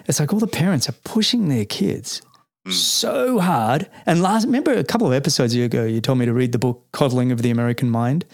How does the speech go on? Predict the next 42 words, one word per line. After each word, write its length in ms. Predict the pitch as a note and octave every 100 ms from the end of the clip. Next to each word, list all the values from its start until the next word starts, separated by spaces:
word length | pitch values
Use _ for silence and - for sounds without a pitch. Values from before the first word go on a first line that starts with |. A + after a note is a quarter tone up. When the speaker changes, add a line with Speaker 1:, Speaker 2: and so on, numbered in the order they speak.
| - _ _
Speaker 2:
Yeah. 200 | G2+ F3+
Speaker 1:
Uh, 120 | C3+ - - - -
oh, 240 | C#3+ - _ _ _ _ -
uh, 80 | - A#4+ G#4 F4 F#3+ - _ _ _ -
blew 320 | D#3 E3+ G#3
me 100 | F3
away. 300 | B2+ F#2+ - _
I 120 | C#3+ D3+
recommend 420 | D#3+ - D#3+ D#3
Speaker 2:
It's 40 | A2+
great, 40 |
Speaker 1:
it 20 |
to 60 | D#3
Speaker 2:
isn't 140 | F#3+
it? 60 | G3
Speaker 1:
every 420 | D#3+ D#3+ F#3 G3 G3+
single 480 | - - F3+ E3 D3+
parent 340 | - C#3+ C3 C#3
I 80 |
meet 240 | A#2+ A2+ A#2
now. 240 | A2 G#2 - - - _ _
It's 180 | C3+ -
like, 160 | C#3 A2+
Speaker 2:
Yeah. 120 | -
Speaker 1:
all 220 | D3+ D#3+ F#3
you're 120 | F#3
doing 240 | G#3 F#3+
is 100 | E3
pushing 520 | C#3+ - F3+ F3+ E3+ E3
this 160 | C#3+
resume 500 | C3 D3+ D#3+ D#3+ D#3+
building 440 | C3+ D#3 D3+ C#3+ C#3
in 140 | C#3
your, 140 | C3+ D3
in 140 | C#3
your 80 | C3+
children. 540 | - G3+ G3 E3 C3
Just 200 | B2 F3+ F#3
let 200 | F#3 -
them 120 | D3+
be 120 | D3+
kids. 320 | - C3 -